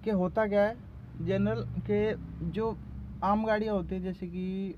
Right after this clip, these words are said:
इको भी आम में ही आती है, लेकिन मैं एक example बता रहा हूँ।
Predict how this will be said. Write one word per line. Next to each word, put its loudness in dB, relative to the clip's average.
इको 0
भी 0
आम 6
में 6
ही 2
आती 0
है, 2
लेकिन 0
मैं 2
एक -4
example 0
बता 0
रहा 0
हूँ। -6